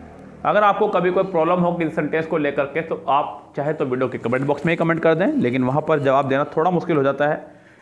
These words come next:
या फिर आप मेरे दिए गए WhatsApp number पर, जो कि मैंने video के बीच में बताया था, आप video को देखिएगा, अपना ढूंढिएगा, ये काम आपका है। मैंने अपना WhatsApp number वहाँ पे एक बार announce कर दिया है। We warned her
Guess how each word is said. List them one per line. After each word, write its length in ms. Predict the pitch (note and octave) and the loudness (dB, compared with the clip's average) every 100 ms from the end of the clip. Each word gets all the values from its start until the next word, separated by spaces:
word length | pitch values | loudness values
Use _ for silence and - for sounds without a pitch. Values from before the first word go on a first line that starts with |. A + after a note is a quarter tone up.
| D#3 | 0
या 80 | F#3 | 2
फिर 180 | G#3 | 4
आप 120 | G3+ F#3 | 2 2
मेरे 220 | D3+ D3+ | 2 2
दिए 280 | C3+ D3 D3+ | 2 0 2
गए 120 | D#3+ | 0
WhatsApp 280 | C3+ - D3+ | 0 -2 -2
number 300 | C#3 C#3 C#3 | 0 0 0
पर, 400 | - C3 F3 - - - - - - - - - _ - - - _ - | -2 -4 -4 -12 -20 -20 -20 -20 -20 -20 -20 -20 _ -20 -20 -20 _ -2
जो 120 | F3 | 0
कि 100 | G#3+ | 2
मैंने 180 | F3+ F#3 | 0 2
video 260 | D#3+ D#3 | 2 2
के 120 | D#3+ D#3 | 0 0
बीच 180 | C3+ | 0
में 120 | B2+ B2+ | 0 0
बताया 340 | A#2+ B2+ C#3+ | 2 2 2
था, 160 | - F3 | 0 0
आप 320 | E3 A2+ - | 0 0 -2
video 180 | C3 B2+ | 0 2
को 100 | A#2+ | 2
देखिएगा, 380 | B2+ C3+ E3+ G3+ | 0 0 0 0
अपना 400 | - - C3+ D3+ | -2 -4 -2 0
ढूंढिएगा, 460 | C#3 D#3 E3+ E3+ | 0 2 2 2
ये 140 | F#3 C#3 | 2 0
काम 200 | B2+ B2 | 0 -2
आपका 260 | A#2+ E3 | -2 -2
है। 60 | F3+ | 0
मैंने 160 | D#3 | 0
अपना 160 | C3+ D3+ | 0 -2
WhatsApp 340 | C3 A#2+ D3 | -2 -2 -4
number 220 | C#3 A#2+ C#3+ | -4 0 0
वहाँ 120 | B2 | 2
पे 120 | C#3+ | 0
एक 80 | C3 | 0
बार 100 | D3 | 0
announce 240 | B2+ D3+ | 0 -2
कर 140 | - A#2 | -2 -4
दिया 180 | G2+ | -4
है। 240 | C3+ D#2+ - - _ _ _ _ - - - - - - - - - | -8 -12 -16 -20 _ _ _ _ -20 -20 -20 -20 -20 -20 -20 -12 -2
We 120 | D#3+ F3+ | 0 2
warned 320 | G3 G#3 B3+ A3+ | 4 4 4 4
her 180 | F#3+ F3 | 2 2